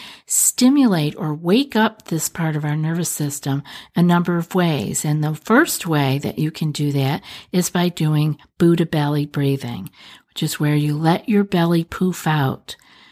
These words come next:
right? We talk about this with other things, and this is exactly what you need to do when that panic attack is going on.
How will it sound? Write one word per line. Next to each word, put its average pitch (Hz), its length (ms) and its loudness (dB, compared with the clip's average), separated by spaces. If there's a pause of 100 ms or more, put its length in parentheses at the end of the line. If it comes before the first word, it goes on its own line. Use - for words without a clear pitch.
(260)
right? 160 340 0
We 160 120 -4
talk 170 340 -2
about 220 300 2
this 214 220 0
with 196 140 0
other 196 240 2
things, 208 460 2
and 160 140 -2
this 156 180 -4
is 151 180 -4
exactly 202 600 2
what 202 260 0
you 214 60 4
need 202 220 4
to 196 100 -10
do 196 240 2
when 185 140 2
that 180 180 -2
panic 175 360 -2
attack 165 440 -6
is 160 100 -10
going 160 400 -2
on. 143 380 -2